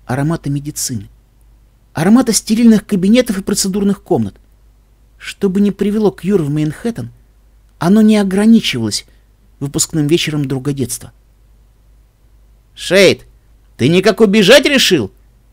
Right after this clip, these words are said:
Прозвучал голос за спиной Бэтпони. Краулинг Шейд раздражённо вздохнул. Новые знакомые мешали ему нормально поговорить со старыми.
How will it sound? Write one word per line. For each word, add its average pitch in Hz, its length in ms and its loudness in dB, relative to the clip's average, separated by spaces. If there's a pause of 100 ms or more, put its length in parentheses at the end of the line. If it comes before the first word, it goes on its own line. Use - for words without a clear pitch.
(280)
Прозвучал 185 500 0
голос 254 320 0
за 233 60 0
спиной 233 360 0
Бэтпони. 143 540 -2 (580)
Краулинг 233 500 2
Шейд 233 320 0
раздражённо 196 520 0
вздохнул. 170 460 -4 (600)
Новые 170 380 2
знакомые 180 520 0
мешали 196 320 0
ему 185 120 4
нормально 170 400 -2
поговорить 143 400 -6
со 143 100 -8
старыми. 98 400 -10